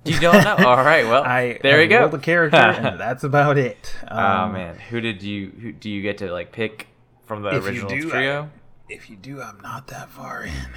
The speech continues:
Speaker 1: Oh,
Speaker 2: I
Speaker 1: man, so,
Speaker 2: will
Speaker 1: like,
Speaker 2: be that
Speaker 1: what?
Speaker 2: far in next week,
Speaker 1: So
Speaker 2: though.
Speaker 1: who did you get?
Speaker 2: <laughs>
Speaker 1: No, you don't have a Pokemon yet?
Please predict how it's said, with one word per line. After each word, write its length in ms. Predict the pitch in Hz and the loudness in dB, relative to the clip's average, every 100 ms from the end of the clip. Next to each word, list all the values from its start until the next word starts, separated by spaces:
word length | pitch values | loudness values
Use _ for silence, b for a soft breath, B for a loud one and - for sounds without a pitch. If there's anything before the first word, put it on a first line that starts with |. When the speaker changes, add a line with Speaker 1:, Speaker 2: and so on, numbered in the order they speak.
| - 92 | -10 -6
Speaker 1:
Oh, 320 | 90 92 95 | -4 -4 -4
Speaker 2:
I 20 | |
Speaker 1:
man, 280 | 110 113 104 | -2 -2 0
so, 100 | 110 | 0
Speaker 2:
will 160 | 185 | 2
Speaker 1:
like, 140 | 180 139 | 0 -2
Speaker 2:
be 160 | 170 | -6
that 200 | 151 156 | -2 0
Speaker 1:
what? 120 | 135 151 | 0 0
Speaker 2:
far 260 | 147 143 | -2 0
in 300 | 147 143 139 b b b - 120 | -2 -4 -8 b b b -16 -8
next 520 | 120 123 120 - - | -4 -4 -6 -10 -12
week, 380 | 107 117 104 - | -8 -8 -8 -6
Speaker 1:
So 340 | 131 131 131 | 2 2 2
Speaker 2:
though. 40 | 120 | -4
Speaker 1:
who 260 | - 165 | -6 -4
did 180 | 160 147 | 0 4
you 80 | - | 4
get? 440 | - 175 247 - - - | 6 4 4 -4 -12 -6
Speaker 2:
<laughs> 60 | |
Speaker 1:
No, 240 | 143 127 117 | -4 -2 -2
you 160 | 135 | 0
don't 120 | 147 | 0
have 120 | 151 151 | 2 -2
a 100 | 135 | -2
Pokemon 420 | 156 202 220 220 | -4 -2 -4 -4
yet? 280 | 254 262 | -6 -8